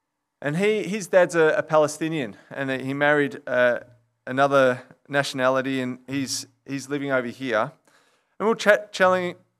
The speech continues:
chatting about the challenges of today. And then it got on to the Israeli-Palestinian situation. And even though he's not there and doesn't live there and, and he's not fully,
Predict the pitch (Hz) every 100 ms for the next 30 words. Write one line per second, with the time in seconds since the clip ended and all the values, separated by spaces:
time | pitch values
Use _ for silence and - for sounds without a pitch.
0 | _ - 196 190 170 156 147 - 156 151
1 | 135 139 131 - 135 139 127 110 - _
2 | _ _ _ _ _ - 151 165 202 233
3 | - - 170 180 170 175 165 - 147 139
4 | 139 - _ _ _ _ _ _ _ _
5 | _ _ - 139 151 147 147 139 139 139
6 | 135 135 135 - _ - 143 135 135 139
7 | 135 131 123 123 - 117 117 120 - 95
8 | 95 - 196 247 269 247 220 196 208 170
9 | 196 190 143 165 180 139 139 160 _ _
10 | _ _ _ _ _ - 147 175 175 175
11 | 139 143 165 156 151 151 151 - 135 131
12 | 123 - - 127 135 147 151 175 - 165
13 | 156 147